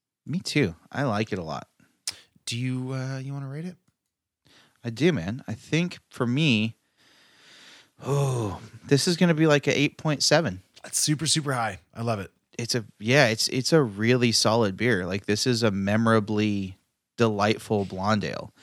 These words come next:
Speaker 1: Like you said, so many times blonde ales get too heavy and, like, bogged down and get, kinda get in their own way, it seems like.
Speaker 2: For sure.
Speaker 1: Where they just try to be too much. Like, I want this to be thin and, like, not much. Like,
Speaker 2: Yeah.
Speaker 1: be okay with being a little bit.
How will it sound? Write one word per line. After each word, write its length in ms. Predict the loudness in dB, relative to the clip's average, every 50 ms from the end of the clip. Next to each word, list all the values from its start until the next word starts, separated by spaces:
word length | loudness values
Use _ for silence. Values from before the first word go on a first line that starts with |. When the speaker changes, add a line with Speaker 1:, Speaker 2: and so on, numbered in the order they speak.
| -20 -20 -20 -20 -20 _ -6
Speaker 1:
Like 160 | -6 -4 -2
you 80 | 0 0
said, 260 | 0 2 0 0 0
so 200 | 0 4 4 4
many 180 | 4 4 2 2
times 360 | 2 4 4 4 4 2 0
blonde 320 | -2 -2 -2 0 0 2 2
ales 240 | 2 2 0 0
get 240 | -2 -4 -6 -6 -4
too 160 | -2 -2 0 -2
heavy 540 | -2 0 2 2 4 4 4 2 2 0 -4 -4
and, 140 | -4 -2 -2
like, 200 | -2 -4 -2 0
bogged 300 | 2 4 4 2 2 0
down 280 | 0 2 2 2 2
and 100 | 2 0
get, 140 | 0 -2 -4
kinda 200 | 0 0 0 0 2
get 140 | 2 0 0
in 60 | 0
their 160 | 0 2 2
own 180 | 2 2 0 0
way, 200 | 0 0 0 -2
it 140 | -2 -4
seems 300 | -6 -6 -6 -6 -6 -4
like. 140 | -4 -4 -2
Speaker 2:
For 100 | 0 0
sure. 200 | 0 0 -4 -6 -10 -16 -20 -20 _ -6
Speaker 1:
Where 140 | -4 -2 0
they 120 | 0 -2
just 280 | -2 -2 -2 -4 -2 -2
try 240 | 0 2 4 4 4
to 100 | 2 0
be 120 | -2 -2
too 220 | -4 -2 -2 -2 -2
much. 420 | 0 -2 -2 -2 -2 -4 -4 -2
Like, 320 | -4 -6 -6 -8 -12 _ -20 -20 -20 -20 _ _ -2
I 60 | 2
want 180 | 4 4 6 4
this 160 | 4 2 2
to 100 | 2 2
be 120 | 2 2 2
thin 520 | 2 4 4 4 4 4 2 0 -4 -6 -6 -4
and, 140 | -2 0
like, 220 | 0 0 -2 -2 -2
not 360 | 0 2 4 4 4 4 2
much. 440 | -2 -4 -4 -4 -6 -8 -8 -8 -10 -6
Like, 240 | -4 -4 -4 -6 _ _ _ -4
Speaker 2:
Yeah. 160 | -2 -2 -2 -4 -10 -4 2
Speaker 1:
be 160 | 4 6 6
okay 340 | 6 4 4 4 4 4 6
with 220 | 4 2 0 0 0
being 440 | 0 2 2 2 2 0 -2 -4 -6
a 60 | -6
little 280 | -4 2 2 2 2 2
bit. 260 | 0 -2 -6 -6 -10